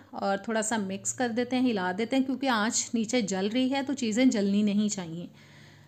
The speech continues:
अ, डेढ़ कप तक तकरीबन मैंने डाल दी है इसके अंदर बारीक कटी हुई बंद गोभी, और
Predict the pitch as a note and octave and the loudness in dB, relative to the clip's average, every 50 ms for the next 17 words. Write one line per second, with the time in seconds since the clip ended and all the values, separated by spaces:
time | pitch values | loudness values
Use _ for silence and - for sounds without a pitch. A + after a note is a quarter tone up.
0 | - - - G#3 G#3 G#3+ G3+ G3+ A#3+ C4 D4 C#4+ - D4 D4 D4 - - D4 C#4+ | -20 -8 -4 -2 0 0 2 4 4 4 4 4 2 0 0 0 0 -2 -2 -2
1 | - - C4+ C4 B3+ A#3+ G#3 B3 B3 B3+ A#3+ A#3+ A#3+ A#3 A#3 G#3 G3+ F#3 F3+ G3 | -2 -4 -4 -2 -2 0 2 2 4 4 4 2 2 0 0 0 0 2 2 2
2 | G3+ G#3 A3+ A#3 B3 A#3+ A#3 A#3+ - - A#3 A#3 A3+ A#3+ A3+ G3+ G#3 F#3+ F#3+ G#3 | 0 0 -2 -2 -2 -2 -2 -4 -4 -4 -2 -2 0 -2 -2 -2 -2 -2 0 0
3 | G#3+ A3 - - - G#3+ G#3 A3+ A3+ G#3+ G3 A#3+ A#3 A#3 G3 E3 D#3+ F3 F3+ G#3 | -2 -2 -4 -4 -6 -4 -2 -2 -2 -2 0 0 0 -2 -2 -4 -6 -4 -2 -2
4 | A3+ G3 F3 G3 F#3 F3+ F3 A3+ C4 D#4+ - - - - - - - - - G#3+ | -2 -2 0 -2 -2 0 0 0 0 0 -2 -6 -16 -20 -20 -20 -14 -6 -2 0
5 | A3 A3 | 0 0